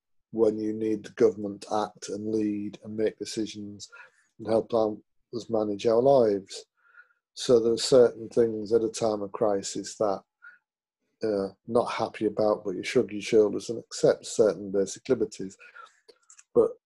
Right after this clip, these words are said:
I never thought going to the pub was, you know, one of those great liberties. I don't really, in my mind, when I look back at history, imagine the great revolutions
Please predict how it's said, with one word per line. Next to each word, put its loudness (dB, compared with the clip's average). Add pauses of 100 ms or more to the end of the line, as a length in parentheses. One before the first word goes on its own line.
(340)
I 4
never 4
thought 2 (1080)
going 6
to -8
the -6
pub -2 (600)
was, -4
you -4
know, 0
one -2
of -4
those -2
great 2
liberties. 0
I 4
don't 6
really, 2 (240)
in -6
my 0
mind, 0
when -2
I -2
look -2
back -4
at -4
history, -2 (320)
imagine -2
the -8
great 2
revolutions 0